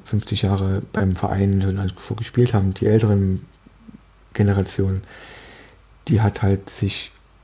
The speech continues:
wollte sich halt gerne stark machen dafür, dass halt zum Beispiel Rot-Weiß Zeitz als Name genommen wird. Aber es gab damals halt die,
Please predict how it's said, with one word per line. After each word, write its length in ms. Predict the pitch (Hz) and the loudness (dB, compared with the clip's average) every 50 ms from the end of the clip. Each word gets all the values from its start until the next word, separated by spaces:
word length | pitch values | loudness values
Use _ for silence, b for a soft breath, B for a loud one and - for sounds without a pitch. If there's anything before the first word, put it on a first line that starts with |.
| _ _ _ - - - - - _ _ _ - - - | _ _ _ -20 -20 -20 -20 -20 _ _ _ -20 -14 0
wollte 300 | - 110 104 107 117 110 | 4 4 6 6 4 2
sich 240 | - - 113 - - | 0 -2 -4 0 0
halt 180 | 101 92 - | 0 0 2
gerne 200 | - 98 98 95 | 2 2 2 2
stark 280 | - - 101 98 98 - | 2 2 2 2 2 2
machen 280 | 107 98 98 101 107 | 0 0 2 0 0
dafür, 360 | 98 95 - - - 98 98 95 | -2 -2 -4 -2 0 0 0 2
dass 300 | - - 95 - - 98 | 2 0 0 0 0 0
halt 180 | 92 95 - - - - - - - _ - - - - - - - - - - | 0 0 -2 -4 -12 -20 -20 -20 -20 _ -18 -16 -16 -16 -16 -20 -20 -20 -12 -6
zum 140 | - 107 92 | -2 0 2
Beispiel 320 | 92 92 - - - 107 95 | 2 0 0 0 -2 0 2
Rot-Weiß 480 | 98 95 - - - 95 95 - - | 2 0 0 2 0 0 0 0 -4
Zeitz 420 | - - 92 90 - - - - - | -4 -2 -2 -2 -2 -4 -8 -8 -4
als 400 | - - 101 - - - - - | -2 0 0 0 -2 -4 -6 -2
Name 460 | - 95 92 90 92 92 92 90 90 B B B B B B B B B B B B B _ | 0 0 2 2 2 2 2 0 -2 B B B B B B B B B B B B B _
genommen 360 | - 104 101 98 98 98 92 | 0 2 2 4 4 4 4
wird. 260 | 95 90 87 - - - | 2 0 0 -4 -10 -6
Aber 580 | - - 92 92 92 95 95 92 92 90 90 87 B B B B B B B B B B B B B B B B _ - - - - - | 0 0 2 2 2 2 0 0 0 -2 -4 -4 B B B B B B B B B B B B B B B B _ -10 -10 -10 -8 -8
es 220 | - - - - - | -6 -6 -6 -2 2
gab 320 | - 95 101 - - - | 2 2 2 2 -2 0
damals 400 | - 104 104 104 107 104 104 - | 2 2 4 4 4 2 2 0
halt 260 | 110 104 101 - - | 0 -2 -2 -2 -2
die, 260 | - 104 101 101 101 | 0 0 2 2 0